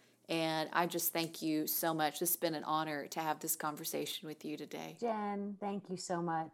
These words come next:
Speaker 2: I have loved it. And I'm just glad to be a pipe,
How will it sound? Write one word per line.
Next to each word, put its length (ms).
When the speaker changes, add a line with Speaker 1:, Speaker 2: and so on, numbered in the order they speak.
Speaker 2:
I 140
have 160
loved 400
it. 200
And 140
I'm 260
just 460
glad 300
to 80
be 160
a 60
pipe, 420